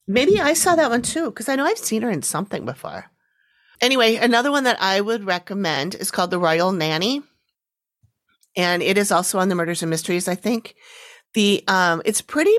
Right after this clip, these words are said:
predictable, except that it's not your typical Hallmark love story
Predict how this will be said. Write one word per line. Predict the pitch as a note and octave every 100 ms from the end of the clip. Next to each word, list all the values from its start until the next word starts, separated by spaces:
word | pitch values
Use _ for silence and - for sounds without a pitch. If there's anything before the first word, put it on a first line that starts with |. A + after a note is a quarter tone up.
| A4+
predictable, | G#4+ G4+ G4 - G4+ G4 G4+ -
except | B3 A#3+ - A#3+ A#3+ -
that | A#3+ A3+ - -
it's | G#3+ G3 G3 -
not | G3+ F#3+ G3 -
your | F#3+ F#3
typical | E3 - E3+ E3 A3 A3 B3 A#3+ B3 B3+ - _ - _ _
Hallmark | C4 B3 A#3+ A#3+ A#3+ - - _ _ -
love | G#3 G#3
story | G#3 G#3 G3 G3 F#3+ G3+ -